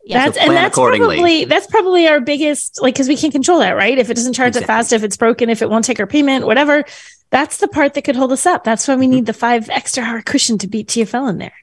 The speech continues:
Speaker 3: Yes.
Speaker 1: And we are
Speaker 3: And lots
Speaker 1: going
Speaker 3: of caffeine.
Speaker 1: Yes.
Speaker 2: And lots of caffeine.
Speaker 1: Yes, we are going to be, uh, tracking our charges. So we'll track, you know, ambient temperature, the speed of the charge, where we're charging,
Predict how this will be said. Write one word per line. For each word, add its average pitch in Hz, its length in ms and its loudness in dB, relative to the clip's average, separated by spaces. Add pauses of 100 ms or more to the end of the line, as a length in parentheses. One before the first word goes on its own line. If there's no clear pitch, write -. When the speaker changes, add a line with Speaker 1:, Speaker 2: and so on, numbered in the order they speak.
Speaker 3:
Yes. - 320 -18 (180)
Speaker 1:
And 247 160 -2
we 247 100 -2
are 226 100 2
Speaker 3:
And 110 100 0
lots 120 180 2
Speaker 1:
going 262 40 2
Speaker 3:
of - 80 -4
caffeine. 95 540 -2 (160)
Speaker 1:
Yes. 233 160 0
Speaker 2:
And 240 140 4
lots 208 500 2
of 208 80 -2
caffeine. 175 680 -2
Speaker 1:
Yes, 196 200 -8
we 262 120 -2
are 254 160 0
going 269 320 -4
to 254 280 -6
be, 214 540 -6
uh, 185 320 -2
tracking 285 360 -6
our 233 100 -8
charges. 269 520 -8 (220)
So 233 280 0
we'll 214 160 -4
track, 208 440 -4
you 208 60 -8
know, 190 220 -6
ambient 208 340 -4
temperature, 277 640 -6
the 208 200 -8
speed 262 300 -8
of 247 60 -6
the 240 80 -8
charge, 233 320 -6
where 214 180 -6
we're 214 120 -8
charging, 208 500 -6